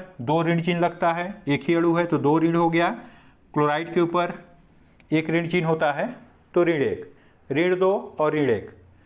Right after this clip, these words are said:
कितना हो गया, ऋण तीन, और उसको हम इस तरीके से रोमन भाषा में ऋण तीन लिख देंगे। आप चाहें तो इस तरीके से भी निकाल सकते हैं। देखिए, सीओ का मान लीजिए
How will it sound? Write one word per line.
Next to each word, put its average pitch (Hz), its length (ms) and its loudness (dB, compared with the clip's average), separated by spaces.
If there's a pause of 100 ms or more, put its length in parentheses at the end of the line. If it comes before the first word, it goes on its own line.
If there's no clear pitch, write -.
(260)
कितना 151 220 -2
हो 175 120 -2
गया, 175 140 2
ऋण 175 240 0
तीन, 185 340 -2 (540)
और 143 140 2
उसको 147 240 -4
हम 165 320 0 (1120)
इस 156 180 -2
तरीके 143 360 0
से 156 140 2
रोमन 143 260 2
भाषा 135 320 -2
में 156 260 0 (300)
ऋण 127 220 0
तीन 202 260 0 (200)
लिख 127 180 0
देंगे। 101 360 -2 (440)
आप 160 220 -2
चाहें 185 200 0
तो 180 100 0
इस 180 120 0
तरीके 185 300 0
से 196 100 -2
भी 185 80 0
निकाल 165 280 0
सकते 160 260 -4
हैं। 147 60 0
देखिए, 139 340 2 (640)
सीओ 175 320 2
का 196 140 -2
मान 185 220 2
लीजिए 190 280 2